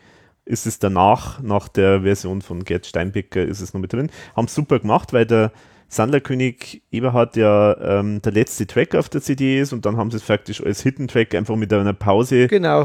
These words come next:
Speaker 1: dahinter nochmal gebracht. Das passt eigentlich perfekt.
Speaker 2: Das passt perfekt, ja.
Speaker 1: Ja.
Speaker 2: Und, äh, was mich interessiert hat, wo der aufgenommen worden ist, weil das
Speaker 1: Hm.
Speaker 2: steht, glaub ich, auch im Booklet nicht drin.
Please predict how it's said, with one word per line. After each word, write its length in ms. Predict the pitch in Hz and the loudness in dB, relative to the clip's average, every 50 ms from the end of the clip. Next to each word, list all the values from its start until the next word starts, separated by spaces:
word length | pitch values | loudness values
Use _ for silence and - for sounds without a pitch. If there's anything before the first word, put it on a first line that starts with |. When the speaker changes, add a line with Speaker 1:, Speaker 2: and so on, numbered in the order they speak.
| 127 - | 0 -2
Speaker 1:
dahinter 440 | - 113 117 120 127 - 123 113 113 | 0 0 0 0 2 2 4 4 4
nochmal 300 | 110 107 107 110 107 104 | 4 2 2 4 4 4
gebracht. 380 | 104 101 - 101 101 - - - - | 2 2 2 0 0 0 -2 -8 -16
Das 120 | 98 - | -16 -8
passt 280 | _ - 101 - - 76 | _ -2 -2 0 0 -4
eigentlich 240 | 76 90 92 - | -4 -4 -4 -6
perfekt. 300 | - - - - - - | -6 -8 -6 -6 -6 -2
Speaker 2:
Das 160 | - 190 160 - | 0 -2 -2 0
passt 300 | - 170 170 160 - - | 2 2 2 2 0 -2
perfekt, 480 | 170 143 - - 160 147 - _ - | -2 -2 0 -2 -4 -4 -6 _ -2
ja. 160 | 147 143 139 | -2 0 0
Speaker 1:
Ja. 120 | 95 78 - - _ _ _ - - _ _ _ _ _ _ | 0 -2 -4 -8 _ _ _ -20 -20 _ _ _ _ _ _
Speaker 2:
Und, 420 | - 170 165 165 165 156 147 - - | -8 -8 -6 -6 -6 -8 -8 -6 -4
äh, 340 | 175 170 156 151 151 151 147 147 170 175 | -2 0 2 2 2 0 0 -4 -8 -4
was 160 | 156 165 156 180 | -4 -4 -2 0
mich 160 | 196 190 185 | -2 -2 -2
interessiert 480 | 190 180 - 170 - - 196 214 185 | -2 -2 -2 -4 -2 0 0 0 0
hat, 140 | 208 202 170 | 0 -2 -2
wo 160 | 170 180 208 | -2 -4 2
der 200 | 196 208 165 151 | 2 4 4 4
aufgenommen 580 | 151 147 143 - - 180 165 160 165 165 165 156 | 2 0 0 -2 -4 -2 -2 0 0 0 0 2
worden 260 | 156 160 170 170 208 | 2 2 2 2 0
ist, 180 | 220 196 170 - | -2 -4 -2 -2
weil 80 | 185 | -4
das 180 | 165 175 170 - - | -4 -4 -6 -6 -4
Speaker 1:
Hm. 100 | 120 117 | -6 -2
Speaker 2:
steht, 300 | - 165 180 170 - - | 0 0 0 0 -2 0
glaub 180 | 202 175 170 | 2 2 2
ich, 100 | 160 165 151 | 2 2 2
auch 120 | 147 156 | 2 2
im 140 | 180 190 170 | 2 0 -2
Booklet 380 | - 214 185 - 214 208 175 190 | -4 -6 -6 -2 -4 -4 -2 -2
nicht 220 | 190 175 - - | -4 -6 -4 0
drin. 300 | 185 202 202 202 196 | 0 0 0 0 -4